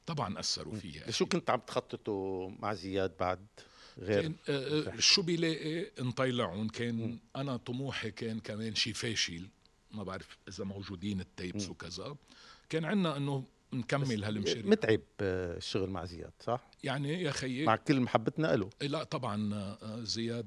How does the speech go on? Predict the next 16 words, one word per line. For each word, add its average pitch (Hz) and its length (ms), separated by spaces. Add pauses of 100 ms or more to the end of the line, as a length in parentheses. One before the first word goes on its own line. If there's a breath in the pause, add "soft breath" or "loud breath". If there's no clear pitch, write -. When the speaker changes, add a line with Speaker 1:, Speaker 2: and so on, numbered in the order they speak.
Speaker 1:
من 101 200
أهم، 107 560
آه، 98 280
الأدمغة 95 480
بالبلد 110 640
Speaker 2:
مم. 95 80
Speaker 1:
ومن 92 240
أهم 98 280
الأشخاص - 580
و-، 127 380
وبعتبر 117 680
حالي 107 300
صديق 95 380 (100)
إله، 101 400
آه، 85 340 (140)
آه، 73 420